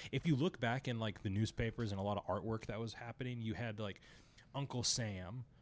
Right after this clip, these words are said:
right? And Cuba was depicted as this woman, like, clenching on to him,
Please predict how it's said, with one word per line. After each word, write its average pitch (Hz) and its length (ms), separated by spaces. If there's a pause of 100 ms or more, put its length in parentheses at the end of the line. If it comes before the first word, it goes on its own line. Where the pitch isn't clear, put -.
(140)
right? 101 360 (380)
And 101 320 (160)
Cuba 117 480
was 98 240
depicted 113 560
as 95 180
this 101 300
woman, 95 440
like, 90 200
clenching 113 420
on 92 300
to 98 300
him, 92 240